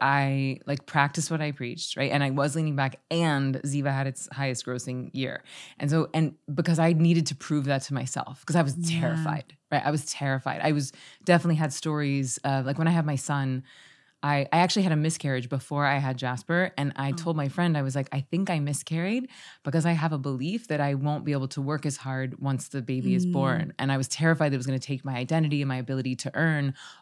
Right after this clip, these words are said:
Speaker 1: away. And he did this, it's worth, like, a sidetrack here. This man, his name is Mark Krasner, and he interviewed, he got twenty different mompreneurs, so, like, badass female entrepreneurs who had kids. He set up in both of our calendars dates to have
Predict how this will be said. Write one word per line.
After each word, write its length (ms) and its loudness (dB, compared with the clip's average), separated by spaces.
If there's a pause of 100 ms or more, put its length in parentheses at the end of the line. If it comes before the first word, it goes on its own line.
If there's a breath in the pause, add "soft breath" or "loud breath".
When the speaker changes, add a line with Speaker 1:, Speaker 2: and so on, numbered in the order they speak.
Speaker 1:
away. 640 0 (440 loud breath)
And 240 2
he 400 0
did 200 0
this, 200 -2 (180)
it's 240 -10
worth, 260 0
like, 120 -2
a 60 0
sidetrack 500 -4
here. 380 -4 (100)
This 280 -2
man, 420 0 (760)
his 120 -2
name 100 4
is 80 0
Mark 320 -2
Krasner, 480 -4
and 120 -4
he 160 0
interviewed, 560 -2
he 120 0
got 200 2
twenty 500 0
different 540 -2
mompreneurs, 840 0
so, 120 -6
like, 160 -8 (200)
badass 480 2
female 320 0
entrepreneurs 400 -4
who 80 -4
had 220 -2
kids. 420 -6 (600 loud breath)
He 140 2
set 300 4
up 120 4
in 140 4
both 260 4
of 100 2
our 100 6
calendars 560 0
dates 360 -4
to 80 -2
have 120 0